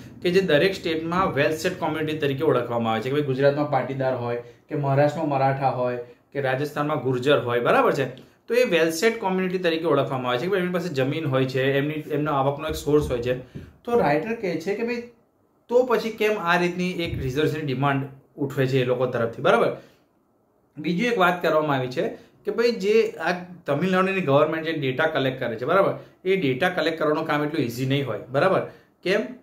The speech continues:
કે already જે છે government, ગુજ-, ઇન્ડિયન ગવર્મેન્ટે જે છે બે હજાર અગિયારમાં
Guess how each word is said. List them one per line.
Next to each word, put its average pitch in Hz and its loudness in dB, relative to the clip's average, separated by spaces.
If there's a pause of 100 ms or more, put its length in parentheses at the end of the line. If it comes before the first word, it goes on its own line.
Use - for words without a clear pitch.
કે 214 -4
already 151 0
જે 190 2
છે 175 -2
government, 143 0
ગુજ-, 135 -6
ઇન્ડિયન 143 2
ગવર્મેન્ટે 127 0
જે 123 -4
છે 170 -4
બે 147 0
હજાર 156 2
અગિયારમાં 139 0